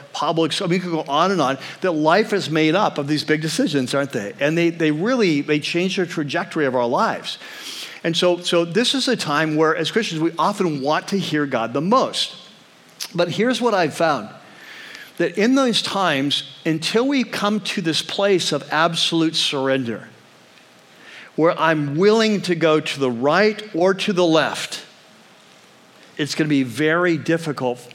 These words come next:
for me to discern what the Holy Spirit's saying. And a great model of this is Jesus. Uh, when he was in the Garden of Gethsemane, the very last night, uh, of his life before he was arrested and executed,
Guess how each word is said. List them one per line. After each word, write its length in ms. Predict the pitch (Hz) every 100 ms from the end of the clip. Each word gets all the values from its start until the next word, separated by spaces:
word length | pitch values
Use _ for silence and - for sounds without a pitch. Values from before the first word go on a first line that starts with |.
| -
for 140 | 139
me 140 | 131 135
to 120 | 120
discern 520 | 120 - - 165 147
what 100 | 120
the 80 | 117
Holy 220 | 113 120
Spirit's 360 | 113 - 113 107
saying. 360 | - 107 92 - - - - - - - - - - - - - - - - - - -
And 80 | -
a 40 | 160
great 240 | 240 285
model 460 | 214 170 196 202 147
of 80 |
this 240 | 143 139 147
is 120 | 120
Jesus. 760 | 101 160 208 110 - - - -
Uh, 240 | 143 143
when 160 | 139 151
he 120 | 170
was 200 | 190 175
in 120 | 175
the 80 | 156
Garden 320 | 135 147 160
of 100 | 139
Gethsemane, 560 | 127 135 - 175 170 135
the 60 | 123
very 200 | 139 160
last 360 | 147 143 -
night, 280 | 135 135 165 - - - - -
uh, 500 | 139 127 127 120 113 -
of 160 | 131
his 240 | 120 135 131
life 220 | 139 139
before 320 | 131 - 131
he 100 | 131
was 240 | 127 120 120
arrested 400 | 120 139 - 135
and 100 | 123
executed, 580 | 156 - - 123 117